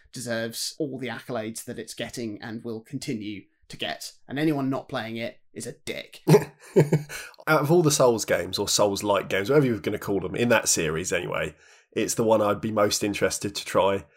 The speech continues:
Speaker 2: because it's more open. But I know that I am really bad at games, and <laughs> it's,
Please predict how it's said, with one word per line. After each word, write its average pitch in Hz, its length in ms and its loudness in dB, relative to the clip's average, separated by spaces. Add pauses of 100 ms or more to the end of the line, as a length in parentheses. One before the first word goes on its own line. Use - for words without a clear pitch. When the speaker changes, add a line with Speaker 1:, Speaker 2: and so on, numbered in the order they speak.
(280)
Speaker 2:
because 110 300 -2
it's - 180 -6
more 117 280 6
open. 90 400 -4 (440)
But 110 160 6
I 107 120 6
know 101 300 4
that 92 180 2
I 101 160 2
am 98 340 -4
really 127 340 4
bad 90 260 4
at 78 80 -6
games, 82 480 -2 (160)
and 101 460 -4
<laughs> - 60 -10 (120)
it's, - 720 2